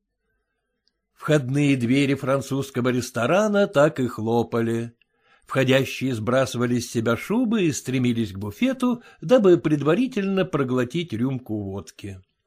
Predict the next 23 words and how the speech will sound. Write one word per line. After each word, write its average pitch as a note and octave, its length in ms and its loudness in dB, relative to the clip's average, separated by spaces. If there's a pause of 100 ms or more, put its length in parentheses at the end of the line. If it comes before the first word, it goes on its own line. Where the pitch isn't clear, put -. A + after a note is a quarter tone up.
(880)
Кончились C#3+ 600 0
спектакли G#2+ 640 -4
в - 80 -16
театрах, A#3+ 600 -2 (240)
и D#3 180 6
золотая B2 640 4
и A#2 160 -2
золоченая A#2 680 -2
молодежь A2 600 -2
приехала C3+ 640 -2
ужинать. A2 840 -8 (680)
Входили C4 680 2
и - 20 -2
старички D#3+ 840 -2
с D#3+ 100 -12
посеребрившимися C#3 1040 -2
волосами. A#2+ 840 -4 (500)
Насупив C3 560 0
чело B2+ 540 -2
и D#3+ 80 4
потирая B2 540 -2
усталую A#2+ 600 -2
поясницу, D#3+ 920 -4